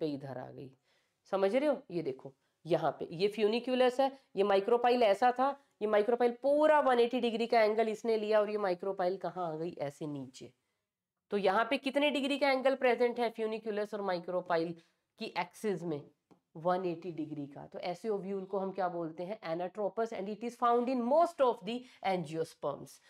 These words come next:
उसके बाद आ जाइए hemianatropous। hemi, hemi का मतलब क्या होता है? आधा। कि ये anatropous है लेकिन आधा anatropous है। Anatropous क्या होता है? वन एटी डिग्री, उसका आधा क्या हो जाएगा? नाइंटी डिग्री।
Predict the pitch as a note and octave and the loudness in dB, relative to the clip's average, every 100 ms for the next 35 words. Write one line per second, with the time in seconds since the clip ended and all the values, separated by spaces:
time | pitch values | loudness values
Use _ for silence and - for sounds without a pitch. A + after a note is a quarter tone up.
0 | _ - B3+ B3+ C4+ C4+ C4+ C4 B3 B3 | _ -4 -2 0 2 4 4 4 4 4
1 | C4 G#3+ A3 G#3+ A3+ A3 G#3+ G#3 G3+ G3 | 2 2 2 2 2 0 0 -2 -4 -4
2 | A3 - - F3 G3 F#3 F3 _ - G#3 | -6 -8 -4 -2 -2 -4 -8 _ -4 0
3 | A3+ A#3+ B3+ A#3+ A#3 G#3+ A#3 G3+ F#3 G3+ | 2 2 2 2 0 0 2 2 0 -4
4 | - D3+ D3+ D3+ B2+ - _ _ _ G#3+ | -4 -2 -2 -4 -8 -12 _ _ _ 0
5 | B3+ B3 E3 F#3+ G#3+ A#3+ A#3+ C4+ D4+ B3+ | 0 2 0 0 0 0 2 2 2 2
6 | C4 C4+ F#3 F3+ F3 F#3+ F#3 D#3 C#3+ D3 | 0 0 2 2 2 -2 -2 -2 -4 -6
7 | C3 B2+ D3+ - _ F#3 G#3+ A#3 A#3+ A#3+ | -8 -10 -12 -14 _ 0 2 2 0 0
8 | A#3+ B3+ B3 B3 G#3+ A#3+ B3+ B3+ A#3+ B3 | 0 0 2 0 2 2 2 0 -2 -2
9 | B3+ A3 - A#3 G3 A3 A3+ B3 A3 A3+ | -2 -4 0 2 4 4 4 4 4 4
10 | G#3+ A3 G3+ D#3+ D#3+ F3 D#3 D#3 D#3+ | 4 4 2 2 0 -6 -4 -4 -6